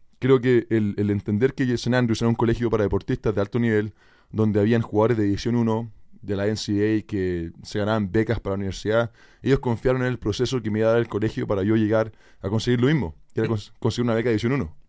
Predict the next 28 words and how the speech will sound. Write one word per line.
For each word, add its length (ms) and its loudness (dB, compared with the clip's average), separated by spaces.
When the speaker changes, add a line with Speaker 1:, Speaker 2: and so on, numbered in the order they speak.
Speaker 2:
¿Y 60 -12
St. 100 -6
Andrews 240 -8
entonces 340 -14
era 140 -10
solo 300 -8
colegio 420 -4
de, 80 -2
para 240 -2
deportistas 500 -4
de 80 -6
alto 160 -8
Speaker 1:
No, 120 -2
Speaker 2:
rendimiento? 200 -6
Speaker 1:
para 140 -2
todo. 300 0
Speaker 2:
Ok. 140 -10
Speaker 1:
Para 160 -4
todo. 140 -2
Y 20 -18
Speaker 2:
Ok. 80 -10
Speaker 1:
estoy 180 2
hablando, 220 2
no 40 -2
sé, 240 0
la 760 4
hija 440 2
de, 840 0